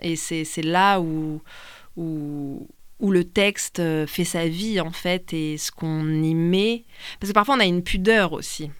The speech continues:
à y mettre trop de soi, où on se dit, « Bon, là, peut-être que c'est un petit peu trop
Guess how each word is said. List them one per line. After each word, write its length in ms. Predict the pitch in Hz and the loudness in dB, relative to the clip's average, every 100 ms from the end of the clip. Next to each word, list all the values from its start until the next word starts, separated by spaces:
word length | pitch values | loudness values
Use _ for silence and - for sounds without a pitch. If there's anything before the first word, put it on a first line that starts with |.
| - - | -16 -6
à 100 | 170 | -2
y 100 | 165 | 0
mettre 300 | 160 156 - | 0 -4 -8
trop 220 | - 180 | -6 -4
de 80 | 180 | -4
soi, 580 | - 202 196 190 190 185 | -4 0 4 6 6 4
où 60 | |
on 80 | 170 | 0
se 60 | 160 | -4
dit, « 140 | 165 | -6
Bon, 140 | 156 156 | -4 -2
là, 180 | 165 | -2
peut-être 240 | 165 165 156 | -2 -6 -10
que 80 | 165 | -10
c'est 120 | - | -8
un 120 | 151 | -8
petit 160 | 147 - | -8 -12
peu 100 | - | -14
trop 160 | - | -12